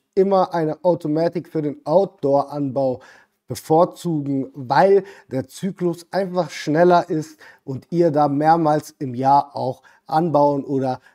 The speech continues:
ernten könnt. Was sind das denn für Sorten? Gehen wir mal auf fünf Sorten ein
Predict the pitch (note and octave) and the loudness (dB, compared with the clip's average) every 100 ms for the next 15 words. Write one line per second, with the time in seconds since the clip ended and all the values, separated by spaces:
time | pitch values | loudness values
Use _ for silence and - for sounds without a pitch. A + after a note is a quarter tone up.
0 | _ D3+ E3 - C3+ G#2 A2+ F#2+ G2 - | _ 2 4 2 -8 -10 -12 -12 -12 -2
1 | D#3+ D#3 - A#3 G#3 D#3+ - C#3 B2 - | 0 0 0 0 2 2 0 -2 -2 -6
2 | C#3+ A2+ A2 A#2+ A2 _ - F#3+ A3+ G#3+ | -8 -6 -6 -6 -8 _ 2 2 4 4
3 | F3+ F3 D3+ C#3+ - - F3+ E3+ D3 C3 | 6 6 4 -4 -4 0 0 0 0 0
4 | C3 A2+ A#2 D3+ D#3 D#3 | 0 -14 -8 -6 -6 -8